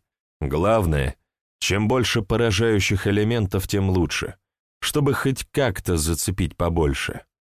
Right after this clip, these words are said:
Вон, посыпались. Еще залп.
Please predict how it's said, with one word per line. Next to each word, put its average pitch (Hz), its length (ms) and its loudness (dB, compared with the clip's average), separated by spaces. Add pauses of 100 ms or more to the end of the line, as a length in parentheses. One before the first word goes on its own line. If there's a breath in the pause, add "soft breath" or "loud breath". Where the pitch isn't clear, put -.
(540)
Вон, 76 720 2 (480)
посыпались. 87 1300 -2 (760)
Еще 104 680 2
залп. 85 560 0